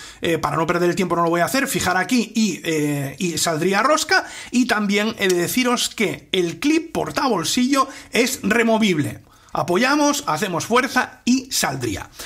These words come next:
Vale, bueno, me gusta, a, a priori me gusta, me gusta. Lo que pasa es que, claro, esta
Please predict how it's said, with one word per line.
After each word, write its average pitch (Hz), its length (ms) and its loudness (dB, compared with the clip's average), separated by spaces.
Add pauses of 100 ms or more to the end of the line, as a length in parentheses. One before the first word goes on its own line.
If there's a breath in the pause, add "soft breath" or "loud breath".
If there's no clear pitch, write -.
(160 loud breath)
Vale, 262 280 6
bueno, 254 260 4
me 226 100 4
gusta, 254 420 2
a, 190 300 4 (120)
a 185 60 -2
priori 330 380 4
me 240 100 2
gusta, 214 440 2
me 175 80 0
gusta. 214 260 0
Lo 196 100 -2
que 175 120 -2
pasa 190 160 0
es 214 80 -2
que, 220 120 -2
claro, 190 300 0 (260 loud breath)
esta 185 840 2